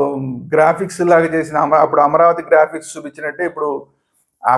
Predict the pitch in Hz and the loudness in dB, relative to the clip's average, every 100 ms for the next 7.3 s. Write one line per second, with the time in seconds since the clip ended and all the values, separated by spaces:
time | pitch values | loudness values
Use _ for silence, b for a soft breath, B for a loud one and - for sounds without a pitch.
0 | - 139 165 180 165 160 156 160 165 156 | 0 0 2 2 4 4 4 4 4 2
1 | 151 151 143 143 147 147 - 165 156 143 | 0 -2 2 2 0 -8 0 4 4 4
2 | 135 147 147 147 147 143 143 139 143 143 | 2 2 4 4 4 4 2 0 -2 2
3 | 143 156 143 143 139 - _ _ _ _ | 4 4 4 4 0 -8 _ _ _ _
4 | 117 120 160 139 147 151 - 156 147 147 | -8 0 0 2 0 -2 2 2 4 2
5 | 143 185 160 147 123 143 147 160 156 151 | 2 2 0 -2 -6 -4 0 2 4 4
6 | 147 151 135 147 147 139 139 139 135 143 | 2 0 0 0 0 2 4 4 2 2
7 | 139 139 143 | 2 2 2